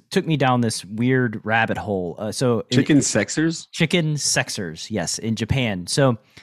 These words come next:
Speaker 1: there, somebody has this job where basically chicks that are a day old, they need to know what sex the chicks are, right? Um,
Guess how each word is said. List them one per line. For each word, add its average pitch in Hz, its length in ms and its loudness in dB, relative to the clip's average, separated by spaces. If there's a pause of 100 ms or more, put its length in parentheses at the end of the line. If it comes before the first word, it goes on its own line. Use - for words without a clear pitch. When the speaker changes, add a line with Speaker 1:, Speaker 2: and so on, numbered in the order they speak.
(480)
Speaker 1:
there, 143 420 4
somebody 202 280 4
has 175 240 2
this 170 140 -4
job 117 400 -2 (220)
where 117 320 2
basically 143 400 0
chicks - 340 -2
that 120 140 0
are 110 100 0
a 107 80 0
day 120 220 2
old, 107 320 0
they 113 120 2
need 123 260 2
to 104 600 -2 (140)
know 123 240 4
what 107 440 0 (320)
sex - 680 -2
the 113 80 -6
chicks - 360 -4
are, 113 360 -2 (260)
right? 95 320 -6 (460)
Um, 107 580 0